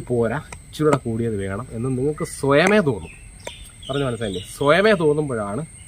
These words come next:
നിങ്ങൾ ഈ പറഞ്ഞ റോഡ് ഒന്ന് ചേഞ്ച് ചെയ്യും. മനസ്സിലായി? ഈ ഗ്രൗണ്ടിൽ കാസ്റ്റ് ചെയ്യാനും ഈ ടൈമിങ് കിട്ടാനും നിങ്ങളുടെ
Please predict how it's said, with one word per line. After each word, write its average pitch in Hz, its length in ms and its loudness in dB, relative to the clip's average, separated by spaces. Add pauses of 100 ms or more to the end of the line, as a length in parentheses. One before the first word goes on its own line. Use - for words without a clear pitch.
(680)
നിങ്ങൾ 160 260 2
ഈ - 20 2 (140)
പറഞ്ഞ 113 300 -2
റോഡ് 107 240 0
ഒന്ന് 98 160 -6
ചേഞ്ച് 92 220 -6
ചെയ്യും. 82 160 -12 (600)
മനസ്സിലായി? 98 300 -12 (380)
ഈ 135 40 2 (100)
ഗ്രൗണ്ടിൽ 143 400 -2
കാസ്റ്റ് - 260 -6
ചെയ്യാനും 107 260 -8 (240)
ഈ - 20 -2 (440)
ടൈമിങ് 165 540 2
കിട്ടാനും 110 440 -6
നിങ്ങളുടെ 135 260 -2